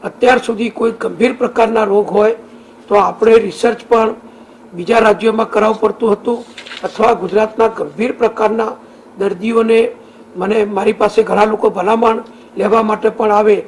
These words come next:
કે દિલ્હી એમ્સમાં અમારે સારવાર કરાવી છે તો ત્યાં ભલામણ પત્ર લખી આપો. તો અત્યારે દિલ્હી પણ આપણા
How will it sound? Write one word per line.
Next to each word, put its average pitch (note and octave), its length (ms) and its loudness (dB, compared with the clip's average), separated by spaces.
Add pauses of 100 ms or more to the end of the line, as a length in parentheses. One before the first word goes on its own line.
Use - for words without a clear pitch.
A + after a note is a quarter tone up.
(340)
કે G#3+ 140 2
દિલ્હી F3+ 340 -6
એમ્સમાં A3 520 2
અમારે G#3 260 2
સારવાર G#3 380 -2
કરાવી G3+ 380 -6
છે F3 240 -8 (420)
તો - 80 -4
ત્યાં A3+ 300 2
ભલામણ G#3+ 380 2
પત્ર G#3+ 380 -2
લખી G3+ 280 -2
આપો. F#3 280 -6 (440)
તો G#3 80 -2
અત્યારે A#3 480 2 (680)
દિલ્હી G3+ 280 -2
પણ C4 220 2
આપણા A#3 300 2